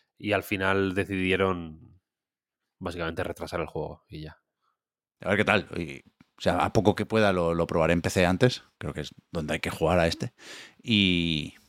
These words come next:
Speaker 2: y a ver si nos, nos recuerda que este es el año, en principio, de <laughs> Eleven Bit Studio, ¿eh?
Speaker 1: Sí.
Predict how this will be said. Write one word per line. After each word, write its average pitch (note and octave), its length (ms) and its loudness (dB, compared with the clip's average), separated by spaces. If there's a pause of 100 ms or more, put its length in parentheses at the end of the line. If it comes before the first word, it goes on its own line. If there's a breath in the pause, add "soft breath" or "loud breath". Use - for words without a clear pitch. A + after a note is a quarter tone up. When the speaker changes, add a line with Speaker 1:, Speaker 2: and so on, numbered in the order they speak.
(140)
Speaker 2:
y - 140 -2
a - 20 4
ver E2+ 120 2
si - 120 2
nos, G2 280 4
nos G2 520 2
recuerda B2 600 2
que E2 480 0 (1160)
este - 200 -4
es - 80 2
el E2+ 100 2
año, A2 220 4
en F2 80 -2
principio, F#2 420 2
de F2+ 300 4 (180)
<laughs> - 200 -20
Eleven A2 440 2
Bit A2+ 160 2
Studio, B2 400 2
¿eh? G#3 80 0 (440 soft breath)
Speaker 1:
Sí. C#3+ 400 6